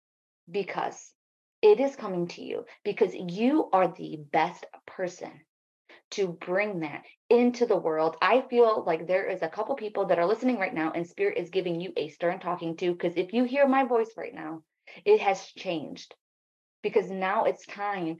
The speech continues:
to get that ball rolling. It is coming to you because people need to hear it from you.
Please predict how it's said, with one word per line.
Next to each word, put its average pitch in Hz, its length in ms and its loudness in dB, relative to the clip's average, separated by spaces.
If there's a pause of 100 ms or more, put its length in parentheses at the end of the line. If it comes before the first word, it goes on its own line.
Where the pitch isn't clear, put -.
(180)
to 214 60 -2
get 220 320 2 (300)
that 196 320 -2 (420)
ball 180 480 2 (180)
rolling. 170 680 2 (760)
It 208 100 4
is 190 140 -2
coming 233 340 -4
to 202 140 -14
you 196 160 -6
because 175 320 -8 (240)
people 240 340 0
need 214 220 -2
to 208 60 -2
hear 196 240 0
it - 120 -6
from 175 280 -4
you. 151 300 -6